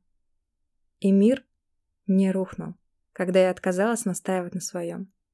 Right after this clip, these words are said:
В тот момент моя точка зрения не была для меня ценнее спокойствия мужа,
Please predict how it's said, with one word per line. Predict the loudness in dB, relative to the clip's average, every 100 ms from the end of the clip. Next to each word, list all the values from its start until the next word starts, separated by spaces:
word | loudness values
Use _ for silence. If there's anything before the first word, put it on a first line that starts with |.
| _ _ _ _ _ _
В | -20
тот | 0 2 4
момент | 2 4 2 0
моя | 0 0 0
точка | -2 -4 -4
зрения | 0 4 4 2 0
не | 4 6
была | 6 4 2 0
для | -2
меня | -2 0 -2
ценнее | 0 2 4 4 4
спокойствия | 2 -4 -6 -4 -4 -6 -4
мужа, | -4 -6 -12